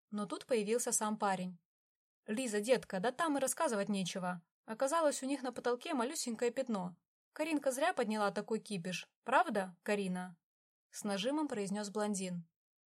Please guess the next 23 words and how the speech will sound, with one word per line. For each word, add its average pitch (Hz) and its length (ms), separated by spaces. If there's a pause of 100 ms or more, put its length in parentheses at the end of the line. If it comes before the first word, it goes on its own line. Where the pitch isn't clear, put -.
(160)
«Правда», 226 480 (580)
автоматически 220 760
ответила 226 560
всё 269 200
ещё 311 280
ошарашенная 214 600
Карина. 196 520 (800)
«Ну, 302 120
славно», 269 540 (260)
равнодушно 220 540
пожав 214 240
плечами, 254 400
сказала 214 340
Лиза. 196 460 (520)
«А 294 100
торт 294 340
чего 247 260
нам 240 160
принесла? 226 640 (180)
Или 294 140
это 294 140
себе?» 196 460 (720)
«Себе», 226 500